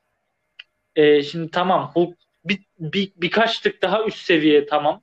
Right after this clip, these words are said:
Onu kabul ediyorum Cenk'ten. Ama abi Cenk bir joker oyuncu. Kanatta da oynatırsın. Forvet'te de koyarsın yani yeri geldiğinde.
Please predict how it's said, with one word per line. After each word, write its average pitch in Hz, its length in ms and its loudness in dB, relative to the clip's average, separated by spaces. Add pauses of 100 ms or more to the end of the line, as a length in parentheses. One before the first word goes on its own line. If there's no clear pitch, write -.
Onu 156 180 -4
kabul 165 220 -2
ediyorum 151 380 4
Cenk'ten. 135 320 -6
Ama 208 240 2
abi 170 180 -4
Cenk 190 300 -4 (280)
bir 160 100 -6
joker 202 320 2
oyuncu. 131 380 0 (440)
Kanatta 180 460 0
da 214 60 4
oynatırsın. 190 720 0 (680)
Forvet'te 185 460 4
de 202 120 4
koyarsın 185 520 0
yani 165 320 0
yeri 160 220 4
geldiğinde. 156 760 0